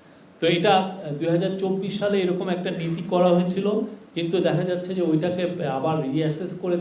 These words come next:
একটা সচিব কমিটি রিঅ্যাসেস করে দেখেছে যে এটা, মানে, এটা অনেক, it fell short of expectation, এটার কিছুই, আহ, মানে, এটার ক্ষেত্রে bare bones ছিল এবং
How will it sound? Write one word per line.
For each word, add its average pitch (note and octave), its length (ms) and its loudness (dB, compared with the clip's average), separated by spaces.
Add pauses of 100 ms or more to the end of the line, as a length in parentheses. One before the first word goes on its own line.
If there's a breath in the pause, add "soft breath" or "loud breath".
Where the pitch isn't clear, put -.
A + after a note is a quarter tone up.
(160)
একটা C3+ 260 -8
সচিব D#3 420 -6
কমিটি D#3+ 300 -6
রিঅ্যাসেস D#3 460 -2
করে E3+ 140 -2
দেখেছে F3 360 -6
যে D#3 220 -2
এটা, D3+ 280 -2 (340 loud breath)
মানে, C3+ 160 -6
এটা C#3+ 320 -2 (240)
অনেক, D3+ 320 -2
it C#3+ 420 -8
fell D#3 120 0
short D3 360 -2
of D3 120 -2 (140)
expectation, A2+ 680 -12
এটার A#2+ 200 -8 (140)
কিছুই, D#3 280 -8 (440 loud breath)
আহ, C3 340 -10
মানে, C3 160 0
এটার C3+ 280 -2
ক্ষেত্রে D#3 360 -6
bare C3+ 320 -4
bones D#3 200 0 (100)
ছিল F#3+ 280 -4
এবং D#3 340 0